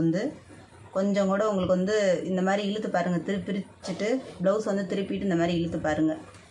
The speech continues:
இந்த கோடு வந்து கரெக்டா வந்திருக்கு அப்படின்னு வந்திருந்தா தான் வந்து பிளவுஸ் வந்து நேரா வந்து ஜாயிண்ட் ஆயிருக்கான்னு பார்க்கணும். அப்பதான் வந்து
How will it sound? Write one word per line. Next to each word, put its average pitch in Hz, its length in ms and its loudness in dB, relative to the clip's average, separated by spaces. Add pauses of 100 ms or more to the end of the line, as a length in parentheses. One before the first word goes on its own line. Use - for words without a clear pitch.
(200)
இந்த 170 120 2 (100)
கோடு 202 240 2
வந்து 190 180 0
கரெக்டா 160 440 0
வந்திருக்கு 170 400 0
அப்படின்னு 170 320 0
வந்திருந்தா 175 420 2
தான் 190 140 2
வந்து 185 180 0
பிளவுஸ் 185 300 2
வந்து 190 160 0 (100)
நேரா 190 380 2
வந்து 170 200 0
ஜாயிண்ட் 175 340 2
ஆயிருக்கான்னு 160 380 0
பார்க்கணும். 139 400 -2 (540)
அப்பதான் 190 300 0
வந்து 190 140 -2